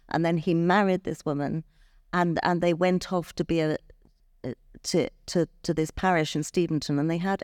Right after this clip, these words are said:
eight children, and they were amazing. They were amazing children. Um, and n-, nobody even knew that Jane was,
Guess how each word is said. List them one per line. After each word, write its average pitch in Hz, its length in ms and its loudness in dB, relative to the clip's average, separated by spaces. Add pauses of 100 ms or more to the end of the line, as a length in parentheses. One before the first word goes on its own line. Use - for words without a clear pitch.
eight 165 220 -4
children, 151 560 -4 (100)
and 208 120 4
they 220 80 4
were 226 180 2
amazing. 226 720 0 (100)
They 214 80 2
were 220 140 4
amazing 220 580 4
children. 165 520 -2 (560)
Um, 175 500 2 (380)
and 185 500 2
n-, 214 160 2 (720)
nobody 240 320 6
even 214 260 2
knew 220 300 4
that 160 180 -2
Jane 185 380 2
was, - 380 -6